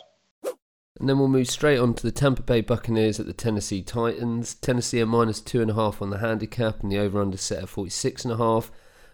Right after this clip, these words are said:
The traders think the market will be on Tennessee's side here, but whether that's enough to see them get through minus three or beyond, we'll have to wait and see. So,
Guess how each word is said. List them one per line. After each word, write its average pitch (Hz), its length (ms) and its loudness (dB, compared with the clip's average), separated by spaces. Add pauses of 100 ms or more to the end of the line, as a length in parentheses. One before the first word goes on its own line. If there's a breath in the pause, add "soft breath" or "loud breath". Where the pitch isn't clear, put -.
The - 80 -10
traders 139 320 2
think 127 240 2
the 120 60 2
market 113 400 2
will 101 120 -2
be 107 80 0
on 104 100 2
Tennessee's 107 540 -2
side 107 320 0
here, 95 200 -2
but 92 100 -8
whether 110 200 0
that's - 260 -2
enough 101 280 -2
to - 100 -14
see 107 200 -2
them 98 160 -2
get 95 180 -4
through 104 260 -2
minus 98 400 -2
three 98 160 0
or 95 120 -2
beyond, 101 400 0
we'll 104 160 -2
have 98 180 -4
to - 100 -6
wait 90 240 -4
and 90 100 -6
see. 95 380 -6
So, 98 420 0